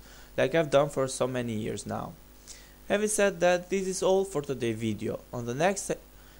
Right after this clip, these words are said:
video, I'm going to show you how to install WordPress on your local machine.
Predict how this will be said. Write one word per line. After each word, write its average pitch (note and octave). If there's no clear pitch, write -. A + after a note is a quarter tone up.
video, A#2+
I'm D3+
going G3+
to G3
show F3
you F3
how F3
to F3+
install D3+
WordPress C#3+
on B2
your A#2+
local A#2
machine. A#2